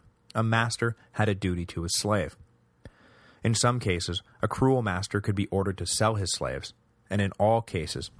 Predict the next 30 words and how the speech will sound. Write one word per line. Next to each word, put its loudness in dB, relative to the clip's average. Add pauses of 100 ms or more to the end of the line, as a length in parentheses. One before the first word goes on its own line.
(300)
the -4
murder 4
of -2
a -4
slave 0 (280)
was 0
now 2
considered -4
homicide. -2 (1300)
But 6
again, 0 (360)
this 2
was 0
the 2
logical 2
extension 0
of -2
a 2
hundreds-year-long 0
trend, 0 (380)
and 0
Antoninus 0 (180)
should 0
not 2
be -2
considered -2
some 0
human -4
rights -6
radical. 0